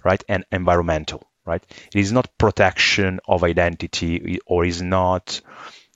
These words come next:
an invitation to, uh, adopt co-, conservative motives as a kind of lurching to the right kind of, kind of strategy. Because we have tried that strategy, Starmer is trying that strategy, and clearly the strategy doesn't work.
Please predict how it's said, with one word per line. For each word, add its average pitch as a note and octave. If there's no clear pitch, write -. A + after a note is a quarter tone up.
an G2+
invitation G2+
to, F2
uh, D#2
adopt G2
co-, G2
conservative F#2+
motives F2+
as F2+
a F#2+
kind F#2+
of F2
lurching G2+
to F#2
the E2+
right D#2+
kind D#2
of, D2+
kind F2+
of D#2
strategy. D2
Because B2
we C#3+
have B2
tried D#3
that A2+
strategy, F2+
Starmer C3
is G#2
trying C#3
that G2+
strategy, F2+
and G2+
clearly D3
the G#2+
strategy A2
doesn't F#2+
work. F#2+